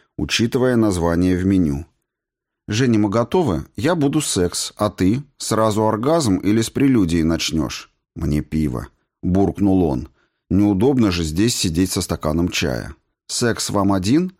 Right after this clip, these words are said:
уточнила официантка. "Пока один", с намеком сказала Алла. "Меню вам оставить?" "Конечно", расцвела улыбкой любимая девушка Снегина.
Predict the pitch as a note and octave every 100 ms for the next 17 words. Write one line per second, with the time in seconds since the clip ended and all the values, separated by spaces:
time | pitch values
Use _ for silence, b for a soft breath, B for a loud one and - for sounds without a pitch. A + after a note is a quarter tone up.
0 | _ _ - D#2+ F2 - - E2 D2+ D2
1 | - - D#2 C2 - C2+ - _ _ -
2 | F#2+ - C3 B2+ - A2 A2+ C#3 A#2+ D2+
3 | - _ - - A2 G#2 F#2+ C3 C#3 C3+
4 | - F#2 F#2 G#2 - D#2+ C#2+ C#2+ E2+ _
5 | _ _ - A2+ A#2 G2 E2+ F2 F#2 -
6 | C#3+ F#2 - - _ - C#3 D3+ C#3+ G2
7 | - D#2 E2 _ _ _ _ - F#2+ G#2+
8 | - G#2 G#2 G2 F#2+ G2 A#2+ D3+ - C3+
9 | A#2+ G#2+ F#2 A#2 A#2+ A#2+ G2 F2 F2 F#2
10 | - G#2+ F2+ C2+ B1 A#1 B1+